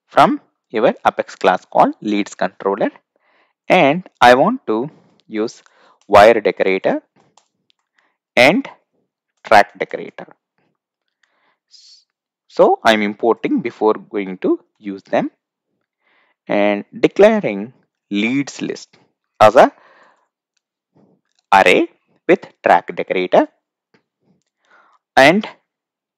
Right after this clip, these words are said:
I'm wiring our method called retrieve leads to a function called wired result.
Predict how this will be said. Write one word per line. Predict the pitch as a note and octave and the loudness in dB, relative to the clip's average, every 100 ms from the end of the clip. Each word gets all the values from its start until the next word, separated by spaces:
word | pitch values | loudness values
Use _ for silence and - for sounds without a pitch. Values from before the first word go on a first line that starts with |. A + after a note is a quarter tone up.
| _ _ _ _ - - _ | _ _ _ _ -20 -20 _
I'm | B2+ A#2 | 2 2
wiring | A2 D3+ D4+ - G#2+ B2+ _ _ _ _ _ _ _ - | 4 6 6 2 -2 -10 _ _ _ _ _ _ _ 0
our | G#2+ | 0
method | G2+ G2+ - D#4 - _ _ _ _ _ _ | 0 -4 -2 -2 -4 _ _ _ _ _ _
called | - A#2 C3 | 4 4 4
retrieve | G2 F#2 - A2+ G2 | -4 -8 -6 -4 -4
leads | F2+ A#2+ - _ _ _ _ _ _ _ - | -4 -8 -8 _ _ _ _ _ _ _ -2
to | G3 | 0
a | - | 2
function | C3+ G#3+ - A2+ F2+ - _ _ _ _ _ _ _ _ _ _ _ _ _ _ _ _ _ | 0 -2 -4 -8 -8 -16 _ _ _ _ _ _ _ _ _ _ _ _ _ _ _ _ _
called | - B2 A#2+ A#2+ - | 4 6 4 -2 -14
wired | G#2+ G#2 A2+ A2+ A2 G2 | -2 2 4 4 2 -2
result. | G2 F2+ C#2+ F#2+ | -8 -12 -16 -18